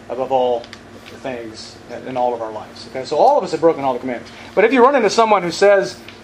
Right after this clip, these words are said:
you know, they haven't done any of this, and then they admit they did one thing wrong, usually lying is the one they admit they've done wrong, then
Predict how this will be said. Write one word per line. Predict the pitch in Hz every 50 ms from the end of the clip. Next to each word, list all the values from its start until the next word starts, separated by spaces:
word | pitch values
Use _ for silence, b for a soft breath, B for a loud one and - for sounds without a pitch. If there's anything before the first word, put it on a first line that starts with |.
| - -
you | 160
know, | 160 160
they | 156
haven't | 165 190 196 175
done | 175 175
any | 190 196 190 175
of | 165
this, | 165 165 160 160
and | 160 165
then | 170
they | 165 160
admit | 165 202 196 202
they | 175 165
did | 156 165 160 147
one | 143 175 190 185
thing | - 185 160 151 139 139
wrong, | 151 143 123 110 117 123
usually | 147 185 185 151 143 139
lying | 127 135 151 160 160 147 139 131
is | 123 117
the | 123
one | 120 123 120
they | 120 117
admit | 113 117 123 113
they've | 113 107 101
done | 113 110 101
wrong, | 107 110 101 92 95 - - - B B B B B B B B B -
then | 175 247 269 240 202 185 165 160 170